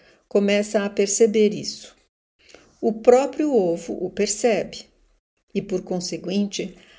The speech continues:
a vespa acelera enormemente a sua saída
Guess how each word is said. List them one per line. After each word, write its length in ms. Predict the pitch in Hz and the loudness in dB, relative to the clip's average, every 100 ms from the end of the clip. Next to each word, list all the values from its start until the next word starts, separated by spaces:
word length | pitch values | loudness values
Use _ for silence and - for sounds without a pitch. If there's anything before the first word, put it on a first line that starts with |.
| - - | -18 -4
a 140 | 233 | -2
vespa 500 | 208 220 247 240 226 | 6 8 6 4 -2
acelera 800 | 214 240 - 240 208 202 220 214 | -2 0 4 4 6 4 4 2
enormemente 920 | 196 196 220 240 233 208 196 220 214 | 0 0 0 0 0 -2 0 -2 -2
a 60 | 190 | -4
sua 340 | 190 - 175 | -4 -4 -4
saída 680 | 185 - 226 196 180 - 180 | -4 -2 -2 -2 -4 -8 -10